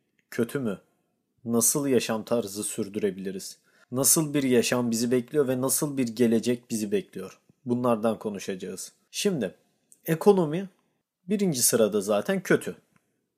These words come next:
Yani direkt kötü olarak nitelendirebiliriz. Çünkü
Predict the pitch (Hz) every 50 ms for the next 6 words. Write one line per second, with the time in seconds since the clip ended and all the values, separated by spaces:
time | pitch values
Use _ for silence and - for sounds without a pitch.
0 | _ _ _ _ - 131 107 98 98 98 95 113 135 160 185 143 117 117 - -
1 | - 170 _ - - 156 - - 127 107 98 101 113 143 151 151 - - _ -
2 | - - - _ 147 143 135 120 - 139 127 120 113 113 113 113 110 104 95 95
3 | 82 - - - - - - _ _ _ _ _ _ _ _ _ _ _ _ _
4 | - - 240 233 170 - 123 127 165